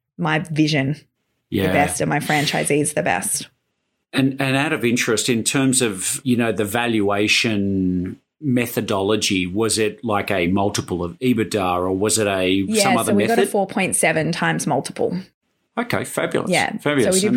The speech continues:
Speaker 1: pretty well
Speaker 2: it's
Speaker 1: with that. Usually franchises go a little, little higher than normal of the two to three times. But yeah, so I mean, everything when we were going to sell was all, every accountant or different person that we spoke to said a different thing. And in the end, I kind of came to the conclusion of, you know what, the business is worth what someone's willing to pay for it.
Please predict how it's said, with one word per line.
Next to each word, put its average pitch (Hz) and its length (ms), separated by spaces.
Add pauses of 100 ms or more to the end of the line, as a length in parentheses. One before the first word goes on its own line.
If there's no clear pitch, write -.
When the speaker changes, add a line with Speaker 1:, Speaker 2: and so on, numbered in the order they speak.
Speaker 1:
pretty - 80
well 180 60
Speaker 2:
it's 160 80
Speaker 1:
with 165 100
that. 165 220
Usually 254 460
franchises 165 720
go 156 180
a 156 80
little, 151 500
little 160 260
higher 185 460
than 196 220
normal 185 380
of 180 120
the 175 100
two 175 240
to 175 80
three 185 280
times. 440 480 (480)
But 185 240
yeah, 165 240
so 208 200 (120)
I 208 120
mean, 240 280 (500)
everything 277 640
when 170 340
we 170 80
were 165 100
going 170 300
to 170 60
sell 151 420
was 175 320
all, 165 420
every 202 360
accountant 170 600
or 165 80
different 160 300
person 165 300
that - 100
we 156 80
spoke 170 280
to 220 100
said 175 180
a 165 60
different 156 340
thing. 147 360
And 165 220
in 180 120
the 180 160
end, 208 200
I 185 100
kind 160 280
of 156 60
came 160 160
to 160 100
the 156 80
conclusion 160 560
of, 151 220
you 190 60
know 190 100
what, 202 160
the 190 60
business 202 380
is 196 160
worth 160 360
what 160 160
someone's 156 320
willing 147 220
to 151 60
pay 131 200
for - 180
it. - 180